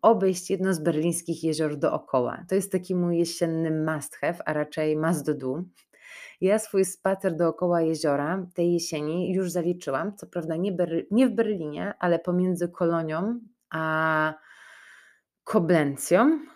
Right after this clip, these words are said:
dookoła Lacherse, na przepięknych terenach.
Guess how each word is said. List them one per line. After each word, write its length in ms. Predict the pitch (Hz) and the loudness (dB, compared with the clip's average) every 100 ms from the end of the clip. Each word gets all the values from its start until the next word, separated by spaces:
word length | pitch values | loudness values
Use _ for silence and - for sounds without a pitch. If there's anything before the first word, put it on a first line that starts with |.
| - | -6
dookoła 600 | 180 190 185 208 190 165 | 4 4 4 2 2 4
Lacherse, 720 | 165 135 - 151 151 175 202 | 4 2 -2 -10 -8 -8 -4
na 160 | 202 180 | -4 -4
przepięknych 840 | - 180 - 190 180 175 170 - | -8 -10 -4 -2 -2 -6 -8 -10
terenach. 640 | - 151 143 - - - | -8 -6 -6 -10 -18 -20